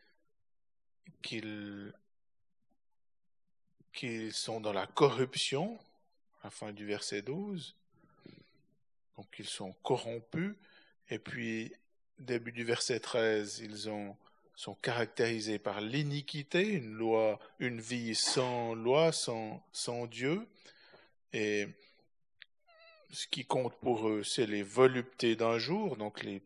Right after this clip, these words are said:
plaisirs. Il est pas parlé ensuite de souillure, c'est-à-dire la saleté, ce qui, ce qui, euh, voilà, ce qui salit nos, l'âme. Et puis, il est parlé de tromperie,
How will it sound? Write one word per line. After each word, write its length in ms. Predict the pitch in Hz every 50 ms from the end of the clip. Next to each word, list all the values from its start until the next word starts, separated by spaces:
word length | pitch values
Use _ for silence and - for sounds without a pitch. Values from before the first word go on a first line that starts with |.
| - _ _
plaisirs. 840 | - 127 120 123 127 123 117 123 143 165 180 196 202 185 131 - - - - - - - - _ _ -
Il 120 | - 110
est 60 | 110
pas 240 | 107 - 123 113 113 - - - _
parlé 340 | - 139 120 123 123 123 123
ensuite 420 | 120 117 110 - - 120 113 107 107
de 100 | 110 104
souillure, 800 | - - - - 170 175 165 160 165 175 196 202 160 120 107 -
c'est-à-dire 560 | - - - - 120 113 104 110 110 107 104
la 160 | 104 101 101
saleté, 800 | - - - 131 117 120 120 - - - 127 120 123 135 127 - - - - - - - - _ _
ce 160 | - - -
qui, 540 | - - - - 113 107 104 104 104 113 120 - - - -
ce 180 | 120 - -
qui, 540 | - - - - - 107 104 104 101 101 98
euh, 240 | 98 98 95 95 104 107 - _ - - - - - - - _ _ _ _ _ _ _ _ _ _ _ _ _ _ _ _ _ _ _ _ -
voilà, 260 | - 120 117 113 110 104 -
ce 160 | - - - 156
qui 340 | - - - - 117 - 98
salit 520 | - - - 110 107 110 113 117 113 113
nos, 340 | 110 110 107 110 120 120 113 120 - 110 110 -
l'âme. 600 | - 117 117 135 165 190 202 190 151 117 107 - - _ - - - - - - - - - _ _ _ _ _ -
Et 80 | 110 110
puis, 560 | - - - 120 123 117 117 113 123 135 - -
il 120 | 123 117
est 60 | 110
parlé 400 | - - 110 107 107 107 104 98
de 100 | 101 104
tromperie, 1040 | 101 - - - - 143 147 147 160 151 131 139 143 151 160 165 165 170 160 147